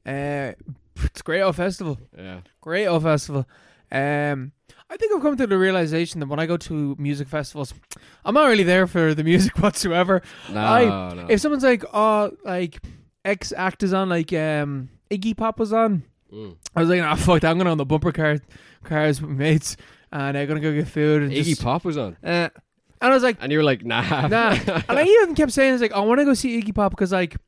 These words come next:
Speaker 1: Iggy Pop's old.
Speaker 2: He's big.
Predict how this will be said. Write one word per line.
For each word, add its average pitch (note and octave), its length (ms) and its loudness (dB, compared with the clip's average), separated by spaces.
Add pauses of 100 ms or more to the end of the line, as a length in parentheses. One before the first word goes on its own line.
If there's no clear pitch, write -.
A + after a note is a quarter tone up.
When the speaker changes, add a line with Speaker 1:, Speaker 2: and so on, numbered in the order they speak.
(220)
Speaker 1:
Iggy F4+ 100 -4
Pop's E4+ 300 2
old. F3+ 460 4 (600)
Speaker 2:
He's F#2+ 160 -8
big. G#2 400 0